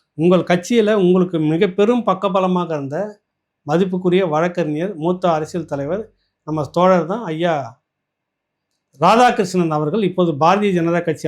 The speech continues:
ஆதரவு தளத்துல நிக்கிறாரு. உங்ககிட்ட இருந்து நீங்க வெளியேத்தி அனுப்பிட்டீங்க. அவர் ஒரு வீடியோ போட்டிருக்கிறார், அதுல குமுறுறாரு.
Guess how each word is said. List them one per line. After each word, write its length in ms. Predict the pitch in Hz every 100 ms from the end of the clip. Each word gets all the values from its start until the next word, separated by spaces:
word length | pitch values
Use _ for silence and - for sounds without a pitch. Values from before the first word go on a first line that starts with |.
| 143
ஆதரவு 260 | 160 165 156 143
தளத்துல 320 | 143 139 139
நிக்கிறாரு. 340 | 135 135 139 180
உங்ககிட்ட 340 | 185 160 151 156
இருந்து 180 | 180 175
நீங்க 140 | 151 143
வெளியேத்தி 320 | 170 165 156
அனுப்பிட்டீங்க. 460 | 139 139 135 123 135 226 _ _ _ _ -
அவர் 140 | 165 165
ஒரு 120 | 151 170
வீடியோ 220 | 247 233 185
போட்டிருக்கிறார், 460 | 180 175 156 190
அதுல 120 | 175 147
குமுறுறாரு. 540 | 180 202 220 185 135